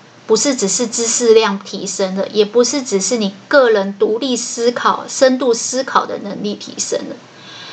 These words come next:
更重要的是透过你的认知的这个坐标明确以后，你整个人的格局还有层次就跟一般人已经不一样。所以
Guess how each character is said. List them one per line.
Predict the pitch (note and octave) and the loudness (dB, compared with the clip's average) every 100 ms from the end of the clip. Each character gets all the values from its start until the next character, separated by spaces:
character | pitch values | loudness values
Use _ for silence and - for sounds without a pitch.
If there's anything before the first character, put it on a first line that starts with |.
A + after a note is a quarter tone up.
| - - | -20 0
更 | D#4+ C#4 | 2 4
重 | D4 C4+ | 4 6
要 | C4+ | 4
的 | A#3 | 4
是 | - C4 | 0 -4
透 | - C4 | 2 2
过 | B3+ C4 A3 | 4 4 4
你 | G#3 G3 - | -2 -6 -6
的 | F#3+ - | -6 -2
认 | C4+ C#4+ A#3+ | 4 4 2
知 | A#3+ B3 | -4 -2
的 | A3 | 0
这 | G3+ | 0
个 | A#3+ G#3 | -4 -4
坐 | - B3+ G3+ | 2 4 4
标 | G3+ G#3 G3 - - _ _ | 4 4 4 -2 -12 _ _
明 | - G3+ A3+ | -2 0 2
确 | A#3 - B3+ G#3+ | 2 4 6 4
以 | - | -4
后， | - G#3 - - - - - - - | -4 -4 -4 -8 -20 -20 -20 -16 -6
你 | A3 | -2
整 | A#3 G#3 | 2 2
个 | G3 | 4
人 | F#3+ | 0
的 | F#3 | 0
格 | F#3 - F#3 F#3 | -4 -2 2 4
局 | G#3 - G#2 E2+ D#2+ - - - - - - - - | 2 0 -6 -10 -14 -18 -20 -20 -20 -20 -20 -20 -14
还 | - G#3 | 0 6
有 | G#3 - | 6 4
层 | - - G#3 F#3 G3+ | 0 0 0 -2 0
次 | - - A#3+ - - - - - - - - | 0 0 -4 -8 -20 -20 -20 -20 -20 -16 0
就 | C#4 | 2
跟 | C#4 A#3+ C4+ | 4 2 -2
一 | |
般 | B3 - G#3 | -8 -4 -4
人 | G3 B2 - | -4 -8 -12
已 | - | -14
经 | - G3+ | -4 -2
不 | F#3+ G3+ | 0 -2
一 | - - | -4 -8
样。 | - - - - - - - - - - - | -8 -10 -18 -20 -20 -20 -20 -20 -20 -20 -2
所 | - C#4 | 4 4
以 | B3+ A3 | 4 -6